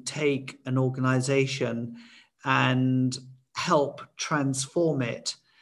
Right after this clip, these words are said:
um, through new technologies, through new working practices to achieve, uh, sort of better results?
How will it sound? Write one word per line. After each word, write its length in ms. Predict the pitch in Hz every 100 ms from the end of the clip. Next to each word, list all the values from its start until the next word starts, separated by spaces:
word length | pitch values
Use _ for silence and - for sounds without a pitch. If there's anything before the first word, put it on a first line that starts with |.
| _ _ _
um, 320 | 135 127 123 131
through 240 | 156 185
new 220 | 160 143
technologies, 800 | 131 127 139 123 123 123 131 123
through 240 | - 170 151
new 200 | 131 127
working 480 | 127 120 123 117
practices 640 | 113 127 131 - - 117 117
to 180 | - 127
achieve, 680 | 127 - 131 123 120 117 - - - - - _
uh, 360 | 127 69 - -
sort 220 | - 127
of 100 | 123
better 260 | 151 131 135
results? 720 | 135 131 170 123 - -